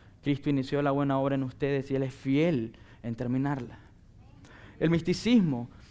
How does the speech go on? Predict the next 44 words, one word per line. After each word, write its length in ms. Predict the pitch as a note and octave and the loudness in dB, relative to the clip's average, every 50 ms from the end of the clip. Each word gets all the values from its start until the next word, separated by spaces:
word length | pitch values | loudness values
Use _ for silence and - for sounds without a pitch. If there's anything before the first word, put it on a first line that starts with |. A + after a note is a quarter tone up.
| - - - | -20 -10 -2
¿cómo 260 | - F3+ F#3 G3 G3+ G3 | 0 2 4 4 2 4
el 120 | E3+ G3 F#3+ | 4 4 4
misticismo 600 | F#3+ F3+ F#3 F#3 F3 - G3+ F#3+ F#3+ G3+ F#3 - | 4 4 2 0 0 2 4 6 6 4 4 4
pelea 280 | F#3+ E3+ E3+ F3 F#3+ | 4 6 6 6 4
en 80 | F#3+ F3+ | 4 2
contra 240 | - F#3+ F#3+ G3 F#3+ | 2 0 2 4 4
de 40 | |
la 60 | G3 F3 | 4 4
justificación? 1040 | E3+ F#3 E3 - F3+ - F#3 F3 - D#3+ D3+ - G#3 A3+ B3+ B3 F3+ C3 A#2 A#2+ - - - - - - - - - - - - - - | 2 2 0 0 0 -2 0 0 0 0 0 2 4 4 4 4 4 2 0 -4 -8 -14 -20 -20 -20 -20 -20 -20 -20 -20 -20 -20 -4 0
El 80 | F3 F3+ | 2 4
misticista 580 | F#3 F#3 G3+ F#3+ G3 - B3 A3+ - A3+ G#3 | 4 4 2 -2 0 2 0 2 2 2 4
no 160 | G#3 G#3+ A3+ | 4 4 4
se 140 | A3 A#3+ A3+ | 4 6 6
va 80 | G#3+ G#3 | 8 8
a 20 | |
arrepentir 580 | G#3 G#3+ G3+ G3+ G#3+ G3+ F#3+ F#3 - A#3+ C4 B3 | 6 6 4 4 4 4 4 4 4 2 2 2
de 80 | A#3 | 2
sus 160 | F#3 - F3+ - | 0 -2 -2 -2
pecados, 600 | - E3 - C#3+ B2+ B2 A#2 A#2 A#2 A#2 - - - - - - - | -2 -2 0 0 0 0 -2 -4 -8 -10 -14 -16 -20 -20 -20 -2 0
porque 220 | D#3+ D#3+ D#3+ G3 | 0 4 4 6
él 80 | F#3+ F#3+ | 6 8
va 60 | G#3 | 6
a 40 | F#3 | 6
poner 320 | G3+ G3+ G3 G#3 G#3 G3+ | 6 4 4 4 4 4
un 220 | G3+ G3 G3 F#3+ G3 | 4 4 4 6 6
alto 360 | G3 G#3+ A#3 A#3+ A3+ - G3+ | 6 6 6 6 4 4 2
enfoque 800 | F3 E3+ E3 E3 - G#3 G#3 G#3+ G#3 - - E3+ E3+ E3 - - - - | 2 2 0 0 0 2 4 4 2 2 2 2 2 0 -2 -8 -10 -4
en 120 | - F3 E3 | -2 0 2
sus 180 | - F#3+ F#3 - | 2 0 2 4
emociones, 800 | F#3 F#3 F#3+ F#3+ F#3 E3 - - G3+ A3+ A#3+ B3 A#3 G3 D#3 - | 4 4 6 4 4 2 0 2 4 4 6 6 6 4 2 2
en 120 | - E3+ D#3+ | 0 0 0
sus 120 | - F#3 - | 0 0 0
experiencias. 1200 | D#3 E3 - - - - E3+ E3 D#3+ E3 F3+ G#3+ A#3+ C4 C4+ B3+ - - B2+ A#2 B2 - - - - - - | -2 -2 -2 -2 2 4 4 4 6 6 6 6 8 8 6 6 4 2 0 -2 -4 -8 -10 -10 -12 -2 4
Él 120 | - F#3 G#3+ | 6 6 8
no 80 | A#3 | 8
necesita 480 | A3+ A3+ G#3+ - E3+ - A3+ A#3 - A3+ | 8 6 4 2 2 2 2 4 4 6
arrepentirse 760 | G3+ G3 F3+ - F3+ D#3+ D3+ - - B3 D4+ E4 C#4 - G#3+ | 6 6 4 4 4 4 4 4 4 4 4 4 4 2 2
de 80 | F#3 E3 | 2 2
sus 160 | - F3 - | 0 -2 0
pecados. 420 | - E3 D#3+ - D#3+ D3 D3 C#3 | 0 0 2 2 2 2 2 2
¿Por 160 | D#3 E3+ - | 2 2 4
qué? 240 | - A3+ A#3 G#3+ - - - - - | 6 6 6 6 4 0 -8 -2 0
Porque 240 | F#3 F3+ F3 G3 F3+ | 2 2 4 4 2
su 140 | F#3+ G#3 | 2 2